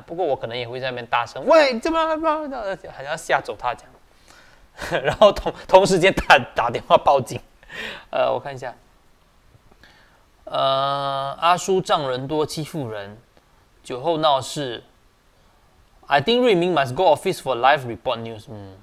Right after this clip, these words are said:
我觉得是欸。嗯，我看一下，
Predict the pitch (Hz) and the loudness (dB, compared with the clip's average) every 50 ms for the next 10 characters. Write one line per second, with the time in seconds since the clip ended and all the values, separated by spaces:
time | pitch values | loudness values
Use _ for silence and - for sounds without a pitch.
0 | 107 117 107 117 113 107 104 - - - 104 104 104 - - - _ _ _ _ | -20 -20 -16 -14 -12 -12 -12 -14 -16 -18 -18 -18 -18 -20 -20 -20 _ _ _ _
1 | _ _ _ _ _ _ _ _ _ _ _ _ _ - - 120 117 113 110 113 | _ _ _ _ _ _ _ _ _ _ _ _ _ -18 -16 -14 -14 -12 -12 -14
2 | 117 131 139 135 127 135 123 117 117 - | -12 -12 -12 -8 -4 -2 -2 -2 -2 -4